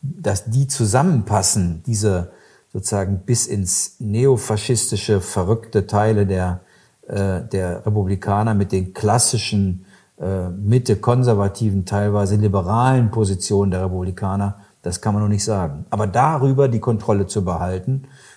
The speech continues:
seine Legende aufrechtzuerhalten und im Zweifel die Chance zu wahren, erneut in vier Jahren anzutreten. Und das ist vielleicht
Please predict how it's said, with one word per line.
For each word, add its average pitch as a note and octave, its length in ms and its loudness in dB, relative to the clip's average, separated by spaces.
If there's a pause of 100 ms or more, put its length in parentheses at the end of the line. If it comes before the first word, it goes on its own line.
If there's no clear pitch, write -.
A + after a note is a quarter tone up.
seine G#2 400 0
Legende C3 640 4
aufrechtzuerhalten F#2+ 1000 -2
und - 180 -6
im D3 180 -2
Zweifel A#2+ 680 0 (320)
die G#2 80 -2
Chance B2 480 -2
zu G#2+ 200 0
wahren, A2 560 2
erneut B2 640 4
in A2 240 -4
vier G#2+ 240 0
Jahren G2+ 280 0
anzutreten. - 720 -6 (540)
Und F#2+ 100 -4
das B2+ 120 2
ist D#3 120 0
vielleicht G#2+ 480 2